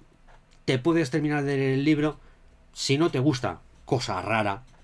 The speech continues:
lo puedes dejar sin ningún problema, y si te gusta, sabes que vas a ver dentro de poco, de hecho el año que viene, eh, saldrá publicada la segunda parte, vas a volver a visitar de nuevo este mundo tan divertido, tan, tan extraño en la fantasía, ¿vale? Donde los héroes de fantasía son estrellas de rock.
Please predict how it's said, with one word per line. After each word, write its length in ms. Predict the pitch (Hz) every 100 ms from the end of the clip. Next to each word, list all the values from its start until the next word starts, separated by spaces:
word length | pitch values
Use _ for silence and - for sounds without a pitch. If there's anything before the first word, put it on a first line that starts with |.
| - - -
lo 200 | 120 117
puedes 260 | 165 156
dejar 240 | 139 135 147
sin 140 | 135
ningún 260 | 131 131 156
problema, 520 | 147 147 151 147 139 - - -
y 140 | 180
si 140 | 175
te 80 | 160
gusta, 340 | 151 165 - 135
sabes 300 | 156 131 -
que 80 |
vas 180 | 123 135
a 60 | 143
ver 160 | 143
dentro 260 | 131 123 127
de 100 | 131
poco, 360 | 127 143 104 85 - - -
de 100 | 127
hecho 140 | 123 110
el 100 | 113
año 180 | 131
que 140 | 131 120
viene, 340 | 127 135 117 - - - - - - -
eh, 260 | 120 110
saldrá 360 | 107 113 113 117
publicada 400 | 113 113 120 113
la 100 | 110
segunda 400 | 104 107 110 110
parte, 340 | - 123 123 123 - - - -
vas 260 | 127 131
a 100 | 151
volver 340 | 143 143 143 143
a 180 | 139 139
visitar 460 | 131 135 139 135
de 100 | 104
nuevo 260 | 117 120 104 -
este 260 | 135 135
mundo 420 | 156 175 135 135 131
tan 300 | 143 135 135
divertido, 640 | 135 127 120 156 143 139 - - _ _ -
tan, 240 | 139 131
tan 240 | - 127
extraño 580 | 120 - - 143 175 143
en 80 | 127
la 80 | 123
fantasía, 680 | 127 120 120 117 151 151 127
¿vale? 200 | 147 156
Donde 240 | 127 113
los 160 | 113 131
héroes 200 | 139 131
de 80 |
fantasía 360 | 127 127 123 127
son 160 | 135 131
estrellas 420 | 127 131 143 123
de 140 | 117
rock. 380 | 101 139 139 -